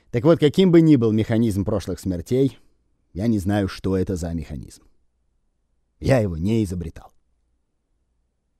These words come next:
И никто не сможет поставить крест на этом явлении, просто сказав, что такого явления не существует.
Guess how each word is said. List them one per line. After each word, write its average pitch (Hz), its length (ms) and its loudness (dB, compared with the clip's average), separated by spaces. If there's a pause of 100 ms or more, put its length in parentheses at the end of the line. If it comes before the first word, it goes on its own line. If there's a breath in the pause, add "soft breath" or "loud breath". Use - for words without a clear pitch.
(260)
И 135 120 0
никто 160 420 2
не 160 120 4
сможет 120 420 -4
поставить 92 480 -6
крест - 340 -6
на 90 120 -4
этом 90 180 -6
явлении, 110 460 -2
просто 92 340 -10
сказав, 87 400 -6
что 85 140 -10
такого 87 320 -8
явления 87 480 -4
не 82 120 -6
существует. - 680 -18